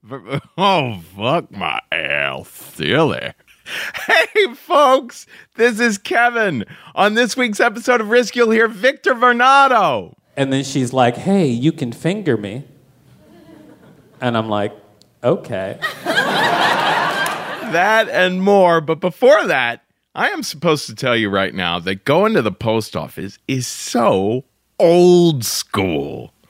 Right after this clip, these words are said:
Speaker 1: Yeah, th-, th-, that's what the copy here says, <laughs> folks. Old school. You know, not like Grandmaster Flash or Kool Herc. Probably more <laughs> like, uh,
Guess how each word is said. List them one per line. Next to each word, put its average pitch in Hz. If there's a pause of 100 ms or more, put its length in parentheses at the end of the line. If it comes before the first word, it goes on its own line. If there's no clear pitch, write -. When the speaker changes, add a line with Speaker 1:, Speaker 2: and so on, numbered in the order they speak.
(140)
Speaker 1:
Yeah, -
th-, - (120)
th-, 120 (260)
that's 143
what 165
the 160
copy 135
here 101
says, 98
<laughs> -
folks. 123 (360)
Old 247
school. - (220)
You 508
know, 277
not 311
like 170 (300)
Grandmaster 98
Flash 95
or 76 (320)
Kool 104
Herc. 95 (380)
Probably 196
more 165
<laughs> 139
like, 139
uh, 113